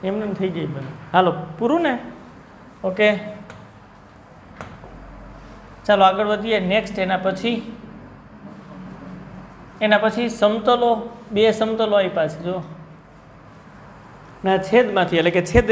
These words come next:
રેખામાંથી પસાર થતા, અને બિંદુ ટુ, ટુ, વનમાંથી પસાર થતા સમતલનું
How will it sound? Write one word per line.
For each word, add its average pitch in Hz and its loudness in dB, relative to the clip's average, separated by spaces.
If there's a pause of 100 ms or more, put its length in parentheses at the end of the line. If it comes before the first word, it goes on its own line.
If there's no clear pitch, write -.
રેખામાંથી 190 -2 (1600)
પસાર 220 6
થતા, 185 0
અને 170 -2 (100)
બિંદુ 226 0 (520)
ટુ, 226 0 (120)
ટુ, 233 0 (140)
વનમાંથી 202 2
પસાર 180 2
થતા 160 0
સમતલનું 156 -4